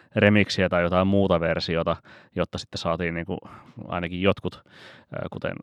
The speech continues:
ää, kymmenen, yksitoistavuotiaan itseni, ää, o-, ostamaan sitten näitä C D-singlejä niitten albumeiden lisäksi vielä. Ää, mutta että nyt, nythän siinä vasta järkeä onkin.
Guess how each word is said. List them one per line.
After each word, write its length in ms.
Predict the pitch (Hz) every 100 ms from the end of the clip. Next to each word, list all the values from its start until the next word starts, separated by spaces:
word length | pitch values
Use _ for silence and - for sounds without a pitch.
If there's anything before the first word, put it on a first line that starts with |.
| 90
ää, 180 | 82 -
kymmenen, 360 | 95 87 82 87 - -
yksitoistavuotiaan 760 | 95 - - 87 87 80 92 87
itseni, 420 | 110 - 95 85 - - - _
ää, 320 | - 87 85 - - 85 - -
o-, 220 | - - -
ostamaan 480 | 101 - 95 90 90
sitten 320 | - 95 98
näitä 280 | 98 104 - - - - - -
C 100 | -
D-singlejä 760 | 98 90 85 95 90 87 82 80 - _ - - _
niitten 360 | 92 90 90 -
albumeiden 720 | 92 90 90 87 87 87 95
lisäksi 480 | 107 98 85 - 85
vielä. 280 | 85 82 76 - _ _ _ _ _ _ _ _ _ _ -
Ää, 280 | 87 82 82 -
mutta 300 | 101 - 90
että 160 | -
nyt, 140 | 110 113
nythän 360 | 123 117 - 87
siinä 240 | - 87
vasta 220 | 90 - 98
järkeä 600 | 101 101 92 - 85 85
onkin. 460 | 120 104 87 -